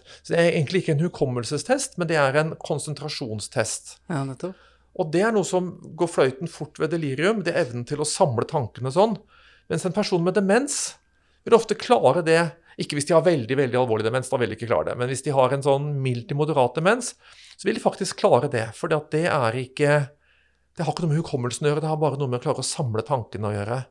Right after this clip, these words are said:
Speaker 2: Ja, nettopp.
Speaker 1: Men hvis, hvis månedene baklengs blir for vanskelig, så kan man prøve ukedagene baklengs. Det er litt lettere siden det bare er sju. Søndag, lørdag, fredag, torsdag.
Speaker 2: Skal jeg prøve.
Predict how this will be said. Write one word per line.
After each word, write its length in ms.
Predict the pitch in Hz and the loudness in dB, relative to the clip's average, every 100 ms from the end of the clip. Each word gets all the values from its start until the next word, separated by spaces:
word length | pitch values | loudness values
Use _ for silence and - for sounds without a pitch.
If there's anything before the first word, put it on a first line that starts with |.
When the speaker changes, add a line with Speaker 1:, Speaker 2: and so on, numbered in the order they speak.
| - | -8
Speaker 2:
Ja, 100 | 147 180 | -6 -4
nettopp. 320 | 165 233 - | -6 -8 -6
Speaker 1:
Men 80 | 170 | 0
hvis, 140 | 180 - 175 | 0 0 -6
hvis 120 | 185 | 0
månedene 340 | 202 151 - 165 | 4 4 2 2
baklengs 320 | 160 160 147 | 2 2 -6
blir 120 | 165 | -2
for 80 | 170 | 2
vanskelig, 320 | 143 127 240 277 | 2 0 -4 -4
så 80 | 175 | 0
kan 100 | 180 | 2
man 120 | 180 | 2
prøve 240 | - 175 180 175 | 0 0 0 -2
ukedagene 400 | 135 123 127 127 | 2 2 2 2
baklengs. 300 | 110 127 - | 0 0 -2
Det 80 | 160 | -2
er 60 | |
litt 100 | 147 | -2
lettere 260 | 147 117 110 | -2 -4 -4
siden 240 | 135 120 | -4 -4
det 80 | 127 | -2
bare 160 | 131 131 | 0 0
er 60 | 127 | 2
sju. 100 | 240 - - 170 - - | 2 0 -16 -18 -14 -2
Søndag, 320 | 151 139 139 | 0 2 4
lørdag, 220 | 127 127 | 6 4
fredag, 240 | 127 117 120 | 2 2 2
torsdag. 320 | 120 165 226 277 - _ _ - | -2 2 2 2 -10 _ _ -8
Speaker 2:
Skal 120 | 165 | -6
jeg 80 | 170 | 0
prøve. 960 | 151 160 - 147 95 - 123 214 160 | 0 0 6 6 8 6 4 4 6